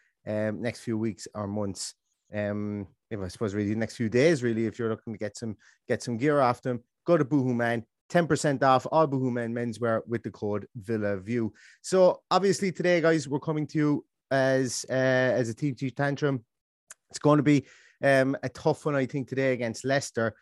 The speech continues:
And I want you guys to pop in your comments there, and we will see, um, any of, of them as they pop up here. Hopefully we'll be able to see those messages and those comments as they do pop up. Um,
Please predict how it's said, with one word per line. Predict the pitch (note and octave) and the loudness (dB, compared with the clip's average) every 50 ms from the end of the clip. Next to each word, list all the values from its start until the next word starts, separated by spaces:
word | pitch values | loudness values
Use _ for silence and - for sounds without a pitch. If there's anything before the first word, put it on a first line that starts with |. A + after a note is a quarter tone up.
| _ _ - | _ _ -4
And | - C3+ | 0 2
I | |
want | C3+ C3+ C3 - | 2 2 0 -2
you | C#3 B2+ | -2 0
guys | C#3 C3 B2 - | 2 0 0 0
to | - A2+ | -4 -8
pop | - - C3 A#2+ - C#3+ | -4 -2 -2 -2 -2 -4
in | C3+ | -4
your | B2+ A#2 A2 | -2 -4 -4
comments | - - C3+ B2 B2 A#2+ A2 G#2 - - | -4 -4 -4 -4 -4 -4 -6 -8 -6 -4
there, | B2 A#2+ A2+ A2 - - | -2 0 0 0 -2 -4
and | A2 A2 A2 | -8 -8 -6
we | A2 A2+ A2+ | -6 -6 -4
will | A2 G#2+ G#2+ | -6 -6 -8
see, | - - - B2 A2+ A2 A2 - _ _ _ _ _ _ - | -8 -8 -6 -4 -4 -4 -6 -8 _ _ _ _ _ _ -8
um, | A2 G#2 G#2 G#2+ G#2 G#2 A2 - - | -6 -4 -2 -2 -2 -4 -6 -6 -6
any | A#2+ A2+ A2+ A2 G#2+ | -6 -4 -4 -4 -4
of, | - G#2 G#2+ G#2+ G2+ F#2+ - | -6 -6 -6 -8 -8 -8 -8
of | - A2+ G#2+ G2 | -6 -6 -4 -4
them | A2 G#2+ G#2 | -4 -4 -4
as | A2 G2 G#2+ F#2+ F#2+ | -4 -4 -4 -6 -4
they | A2+ G#2 | -6 -8
pop | - - A#2 G#2 - | -6 -4 -6 -6 -6
up | A2+ G2+ - | -8 -12 -8
here. | A#2+ A2 F#2+ | -8 -8 -4
Hopefully | G2 D3 E3 D#3+ - C3+ B2 | -2 -2 -2 -2 -2 -4 -4
we'll | A#2+ A2+ G2 | -4 -4 -2
be | A2+ A2+ | -2 -4
able | G#2+ G2+ G#2+ | -4 -4 -6
to | A2 G#2+ | -10 -10
see | - - A2+ A2 | -8 -8 -6 -4
those | A2 G#2+ G2+ | -4 -4 -6
messages | A2 G#2+ G2+ - - - A2 G2 F2 - | -6 -8 -10 -10 -10 -12 -12 -12 -12 -12
and | G#2+ G#2 | -10 -10
those | G2 F#2 | -10 -10
comments | - - A#2+ G#2+ G#2 G2+ F#2 - | -10 -10 -10 -8 -8 -8 -10 -12
as | G#2 F#2 | -14 -10
they | G2+ G#2 | -10 -8
do | G2 G#2+ G#2+ F#2+ | -8 -8 -10 -10
pop | - G#2+ G2 - - | -8 -8 -6 -4 -2
up. | D#3+ E3+ - _ _ _ _ _ - - - - _ _ - | -4 -4 -4 _ _ _ _ _ -20 -20 -20 -20 _ _ -2
Um, | C#3 C#3+ C#3+ C#3 C#3+ C#3+ C#3+ C#3+ C#3+ C#3 | 2 2 4 4 4 2 2 0 -2 -4